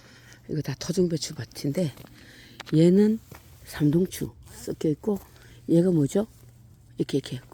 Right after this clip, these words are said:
꽃피는 거, 튤립인가요? 많이, 튤립이 많아졌다. 여기도 튤립, 여기도 튤립, 여기도 튤립. 튤립 발음이 아니라 튤립 거네요, 그죠? 그리고,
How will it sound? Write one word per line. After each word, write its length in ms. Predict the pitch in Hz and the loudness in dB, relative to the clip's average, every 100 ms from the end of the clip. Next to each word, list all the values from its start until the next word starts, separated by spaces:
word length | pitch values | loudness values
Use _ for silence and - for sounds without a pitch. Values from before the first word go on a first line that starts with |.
| - | -16
꽃피는 380 | - - 160 139 | -14 -8 -6 -6
거, 100 | 127 | -10
튤립인가요? 640 | - 190 185 175 143 143 202 - - - - _ - - - - | -10 -6 -4 -4 -6 -8 -10 -16 -20 -20 -20 _ -20 -20 -20 -12
많이, 380 | 175 170 226 254 - - | -6 -4 -4 -6 -10 -12
튤립이 340 | - 277 277 | -6 -6 -4
많아졌다. 880 | 240 226 262 254 - 208 208 226 170 - - _ - | -4 -4 -4 -6 -8 -6 -6 -6 -8 -12 -20 _ -10
여기도 280 | 247 240 240 | -6 -4 -4
튤립, 300 | - 226 285 - | -4 -6 -8 -4
여기도 300 | 214 214 214 | -4 -2 -4
튤립, 340 | 214 - 180 - - - - - - - | -8 -10 -12 -14 -20 -20 -20 -20 -20 -8
여기도 320 | 196 190 190 | -6 -4 -6
튤립. 460 | 180 - 170 147 120 - - - - - - - - - - - - - | -8 -10 -12 -12 -14 -20 -20 -20 -20 -20 -20 -20 -20 -20 -20 -20 -20 -20
튤립 440 | - - 220 226 214 | -14 -6 -4 -2 -4
발음이 320 | 165 156 175 | -6 -4 -4
아니라 220 | 151 - - | -6 -10 -12
튤립 360 | - 196 196 | -8 -6 -6
거네요, 300 | - 147 139 | -8 -10 -10
그죠? 280 | 127 - 151 - - - - - - | -14 -14 -14 -16 -20 -20 -20 -20 -12
그리고, 480 | - 180 185 226 | -6 -2 -2 -2